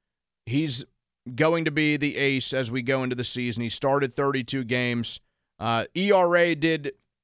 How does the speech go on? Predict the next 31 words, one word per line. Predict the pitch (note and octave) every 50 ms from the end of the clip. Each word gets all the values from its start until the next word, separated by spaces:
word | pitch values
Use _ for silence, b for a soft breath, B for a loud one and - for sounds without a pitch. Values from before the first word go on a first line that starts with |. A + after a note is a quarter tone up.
| _ _ _ -
jump | B2+ A2+ B2+ E3 E3 D3+ -
up | E3+ E3 - -
there | E3 D#3 D#3
a | D3+
little | C#3+ D#3 D#3+ D#3+ D3
bit | C3 D#3+ D#3+ D#3 -
into | D#3 D#3 D3+ C#3+
the | D3+ D3
low | C#3+ D3+ D3+ D3+
fours | C#3+ - - - D3+ D3+ D3+ D#3 D#3 C3 C#3+
as | D3 C#3 A#2+
the | C3+ C#3
season | B2+ - - C#3+ D3 D3 B2+ C#3+ C#3 C3+
went | C3+ C3
on, | C3 C#3 C#3+ C#3
but | C3 C3 C3+ - b b b b b b -
all | F#3 G3+ A3+ A3
in | G#3 F#3+
all, | F#3+ F#3 F3+
I | E3+ E3
think | D3 - F3 D3 -
you | D#3+ C3+
come | - - E3+ D#3+
away | D#3 D3 D#3 D3+ D3+
from | C#3+ - C#3+ C#3 C3+
Mitch | C#3+ C#3+ - -
Keller | - D3 D3 C#3+ C#3 C#3 C3+
in | C3 B2+
twenty | - - C#3 C#3 C3+ B2+
twenty-three, | A#2 - C3+ C3 B2 B2 A#2 - B2+ B2 B2+ B2+ B2 B2 A#2 - _ _ _ _ _ _ _ _ _ _ _ _ _ _ _
uh, | - C#3+ C#3 C#3 C3